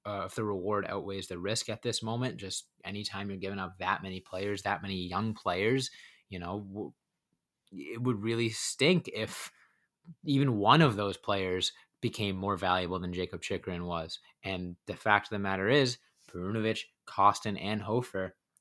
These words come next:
or any of those guys like that, all potentially could be really valuable N H L pieces down the line for the Blues or the Arizona Coyotes if that trade were to happen.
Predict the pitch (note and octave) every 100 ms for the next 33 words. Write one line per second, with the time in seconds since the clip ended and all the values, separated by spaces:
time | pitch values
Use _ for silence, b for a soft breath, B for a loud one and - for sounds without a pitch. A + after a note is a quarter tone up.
0 | _ F#2+ G2 F#2 G2 G#2 G2 G2 - G#2
1 | G2 A2+ B2+ G2 F#2+ - _ _ _ _
2 | - G#2+ A#2 A2+ G#2+ G2+ G2+ G2+ F#2+ F2
3 | F#2 G2 F2+ F2 F2+ F2+ F2 F2 - F2+
4 | - G2+ - F2+ F2 F2+ E2+ F#2+ G2 F#2
5 | G2 F#2 F2 F2+ F#2 F2+ - F#2+ F2+ F2
6 | F2 F2 F#2 E2+ - F#2 A2 G2 F2+ F#2+
7 | - F#2 - F2+ E2 F2+ F2+ G2 A2 -